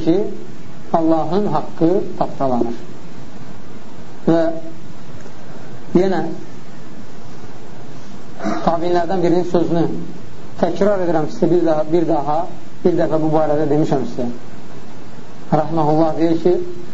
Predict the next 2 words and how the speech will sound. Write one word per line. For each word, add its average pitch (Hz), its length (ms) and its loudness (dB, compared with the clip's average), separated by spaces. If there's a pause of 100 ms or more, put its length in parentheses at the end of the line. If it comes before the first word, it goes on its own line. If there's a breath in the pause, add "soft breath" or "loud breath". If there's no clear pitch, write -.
(460)
"Elhamdülillahillezî 170 1040 2 (840)
qâle 165 440 2